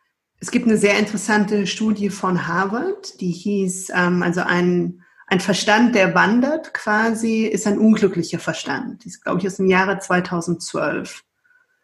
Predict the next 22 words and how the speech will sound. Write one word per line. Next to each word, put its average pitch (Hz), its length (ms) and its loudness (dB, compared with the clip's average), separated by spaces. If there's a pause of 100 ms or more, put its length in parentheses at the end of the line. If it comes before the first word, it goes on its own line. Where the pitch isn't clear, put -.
(160)
Und 185 120 2
damals 208 540 2
hat 208 240 -2
man, 190 800 0
ich 185 180 -8
glaube, 202 380 2
insgesamt 233 680 0
zwanzigtausend 208 960 2
Leute 208 540 0
über, 190 680 0
über 185 260 0
ein 190 220 0
Jahr 185 280 2
lang 214 280 0
hinweg 190 480 -2
begleitet 190 840 -2 (460)
und 185 120 0
hat 185 140 2
da 185 60 0
über 208 240 2
zweihunderttausend 185 920 0
Datensets - 1160 -2